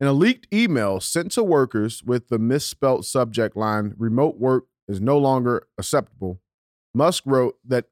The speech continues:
any executive staff who wish to work remotely must be in the office for a minimum of forty hours per week or depart Tesla," the Daily Mail reported. He added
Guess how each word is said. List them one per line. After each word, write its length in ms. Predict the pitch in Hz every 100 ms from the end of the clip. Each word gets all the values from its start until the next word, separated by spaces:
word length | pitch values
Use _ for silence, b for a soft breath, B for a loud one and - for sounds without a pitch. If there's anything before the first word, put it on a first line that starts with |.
| -
any 260 | 160 220 247
executive 600 | 170 135 160 156 156 147
staff 600 | - 139 131 92 67 -
who 120 | - 120
wish 380 | 113 143 160 -
to 120 | 143
work 260 | 131 135 -
remotely 600 | 123 123 131 78 95 90
must 440 | 98 110 147 -
be 120 | 127 143
in 180 | 131 147
the 120 | 170 160
office 440 | 131 113 - 104
for 200 | - 117
a 40 |
minimum 380 | 110 120 143 139
of 140 | 98 104
forty 440 | - 135 147 190
hours 340 | 156 131 127 123
per 200 | 135 143
week 320 | 139 107 - _ _ _ _ _ -
or 520 | 156 151 117 110 117
depart 480 | 117 107 120 110 -
Tesla," 360 | - 95 - - _ _ _ -
the 40 |
Daily 240 | 107 117
Mail 160 | 110 110
reported. 400 | 104 92 113 101 - _ _ _ _
He 140 | 151 - 117
added 420 | 147 165 120